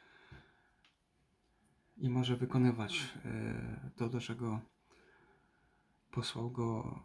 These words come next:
to dla jakiego powo-, e, powodu, po-, to z jakiego powodu, e, przepraszam za to <laughs> przejęzyczenie, posłał go Pan Jezus Chrystus. Ale kiedy nadejdzie noc,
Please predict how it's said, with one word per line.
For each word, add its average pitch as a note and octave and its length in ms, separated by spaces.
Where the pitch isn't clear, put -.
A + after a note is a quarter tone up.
to C3 140
dla B2 200
jakiego B2 340
powo-, B2+ 420
e, C3 380
powodu, B2 420
po-, - 240
to C3+ 140
z - 80
jakiego C3 320
powodu, C3 460
e, B2+ 220
przepraszam A#2+ 480
za B2 120
to B2+ 140
<laughs> - 40
przejęzyczenie, A#2+ 720
posłał A#2+ 360
go A#2+ 360
Pan A#2+ 180
Jezus A#2 300
Chrystus. - 460
Ale B2 200
kiedy D3+ 220
nadejdzie E3+ 460
noc, B2+ 400